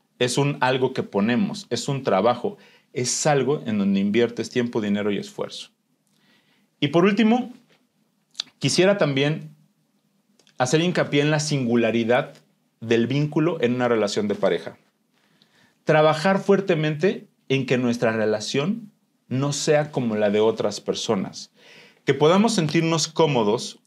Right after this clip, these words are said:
buscando una relación auténtica, propia, con nuestros códigos, en nuestro propio lenguaje. Que podamos ir trabajando en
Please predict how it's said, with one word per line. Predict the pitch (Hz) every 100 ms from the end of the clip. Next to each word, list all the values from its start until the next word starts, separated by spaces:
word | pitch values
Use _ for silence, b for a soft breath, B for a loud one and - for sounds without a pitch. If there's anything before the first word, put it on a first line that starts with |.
| -
buscando | 123 120 - 143 156
una | 147
relación | 131 107 110 131 120 113
auténtica, | 101 101 123 120 110 - 90 - _ -
propia, | 139 139 110 82 -
con | 127 120
nuestros | 139 156 151 135 -
códigos, | 147 123 104 101 117
en | 120
nuestro | 151 156 160 151
propio | 151 151 151
lenguaje. | 127 110 107 117 120 82 - _ B B B B B
Que | 151
podamos | 139 156 196 214 214
ir | 202
trabajando | 190 156 127 151 143 143 196 - _ _ -
en | 123 127 -